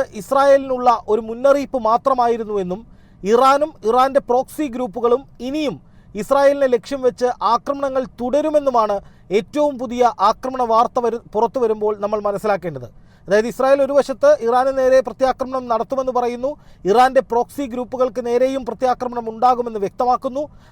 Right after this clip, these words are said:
അതിൻ്റെ ഭാഗമായി ഹിസ്ബുള്ളയെ ലക്ഷ്യം വെച്ചുകൊണ്ട് ഇസ്രായേലിൻ്റെയും ലെബനൻ്റെയും അതിർത്തി പ്രദേശങ്ങളിൽ ഹിസ്ബുള്ളയുടെ ആളുകൾ താമസിച്ചിരുന്ന പ്രദേശങ്ങളടക്കം ലക്ഷ്യമിട്ടുകൊണ്ടുള്ള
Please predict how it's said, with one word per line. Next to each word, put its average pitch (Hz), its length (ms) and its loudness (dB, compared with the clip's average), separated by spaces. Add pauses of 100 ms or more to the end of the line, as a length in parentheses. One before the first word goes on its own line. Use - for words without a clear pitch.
(160)
അതിൻ്റെ 277 240 2 (100)
ഭാഗമായി 254 520 2 (260)
ഹിസ്ബുള്ളയെ 285 600 2 (140)
ലക്ഷ്യം 262 340 -6
വെച്ചുകൊണ്ട് 226 440 -4 (500)
ഇസ്രായേലിൻ്റെയും 269 680 2 (100)
ലെബനൻ്റെയും 262 580 -2 (140)
അതിർത്തി 262 400 -2
പ്രദേശങ്ങളിൽ 220 640 -2 (420)
ഹിസ്ബുള്ളയുടെ 277 680 2 (260)
ആളുകൾ 240 280 2 (160)
താമസിച്ചിരുന്ന 254 800 -2
പ്രദേശങ്ങളടക്കം 233 840 0 (420)
ലക്ഷ്യമിട്ടുകൊണ്ടുള്ള 247 840 -2